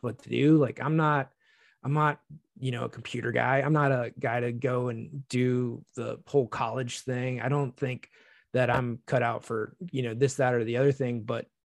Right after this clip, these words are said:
they, they feel good, one, about being outside, two, about being in construction. They like building things. They like doing stuff with their hands. And that's not the only, you know, route to take, but that's a, that's a big part of construction, right? <laughs> Is the actual building of things. And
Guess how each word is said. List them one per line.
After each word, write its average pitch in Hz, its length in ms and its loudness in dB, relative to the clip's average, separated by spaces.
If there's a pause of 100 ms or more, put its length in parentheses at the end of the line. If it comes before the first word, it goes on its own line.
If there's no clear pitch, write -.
(120)
they, 120 120 2 (160)
they 127 120 4
feel 131 220 2
good, 131 280 2
one, 131 140 0
about 123 220 -2
being 120 160 -2
outside, 139 580 2
two, 131 200 0
about 120 220 0
being 117 160 -6
in 110 80 -8
construction. 143 600 2
They 123 100 -2
like 110 240 -8
building 147 300 6
things. 147 380 4
They 123 80 0
like 110 160 -4
doing 120 180 -6
stuff 117 180 -8
with 110 80 -8
their 104 120 -6
hands. 147 340 0 (280)
And 196 60 4
that's 196 140 6
not 151 140 6
the 135 80 4
only, 120 280 0 (380)
you 120 100 -4
know, 107 120 -6
route 135 320 2
to 135 80 -6
take, 123 320 -2
but 120 160 0 (120)
that's 131 280 2
a, 120 200 0 (440)
that's - 120 -16
a - 60 -20
big 110 160 -12
part 123 140 -4
of 123 60 -2
construction, 135 540 0
right? 113 360 -6
<laughs> - 80 -6
Is 156 160 6 (100)
the 147 260 6 (260)
actual 123 440 2
building 123 400 0
of 110 80 -10
things. 143 480 4 (400)
And 143 540 6